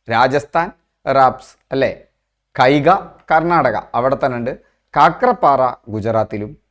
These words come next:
ആണ് എന്നുള്ളത് ഓർത്തു വയ്ക്കുക. ഓക്കെ, അപ്പം ഇന്ത്യയിലെ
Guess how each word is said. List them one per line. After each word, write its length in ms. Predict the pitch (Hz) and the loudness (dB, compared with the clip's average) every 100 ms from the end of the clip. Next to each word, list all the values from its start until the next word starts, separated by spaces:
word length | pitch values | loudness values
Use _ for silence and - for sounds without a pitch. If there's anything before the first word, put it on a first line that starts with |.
| _ _ _ - | _ _ _ -8
ആണ് 320 | 107 104 104 104 | -6 -4 -8 -10
എന്നുള്ളത് 280 | 104 101 95 | -10 -10 -8
ഓർത്തു 240 | 92 - 82 | -8 -10 -18
വയ്ക്കുക. 300 | - - - _ _ _ | -20 -20 -20 _ _ _
ഓക്കെ, 380 | 127 131 160 165 _ _ _ _ | -6 -4 -4 -8 _ _ _ _
അപ്പം 140 | 185 | 0
ഇന്ത്യയിലെ 400 | 185 185 226 240 | 4 6 6 4